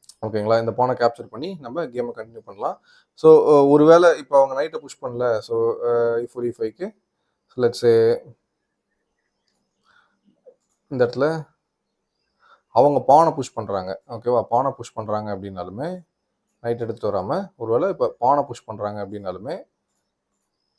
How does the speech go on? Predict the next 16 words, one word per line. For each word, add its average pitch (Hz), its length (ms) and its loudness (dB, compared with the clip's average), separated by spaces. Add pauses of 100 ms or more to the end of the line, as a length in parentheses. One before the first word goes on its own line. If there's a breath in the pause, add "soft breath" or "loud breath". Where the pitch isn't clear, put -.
(140)
so, 147 240 2
ஓகே, 220 340 0
நம்ம 139 360 6
அடுத்த 139 300 4
மூவ் 185 280 -8
நம்ம 123 400 -2 (280)
பானை 123 260 0
எடுத்துட்டு 113 340 -8
வந்துட்டு, 180 140 -2
அடுத்து 147 320 -2
பிஷப்பு, 135 420 -6 (240)
பிஷப் 123 220 -10
ஜி 117 140 -12
செவன் 113 240 -10
எடுத்துட்டு 104 280 -12
வர்றதுக்கு, 107 460 -10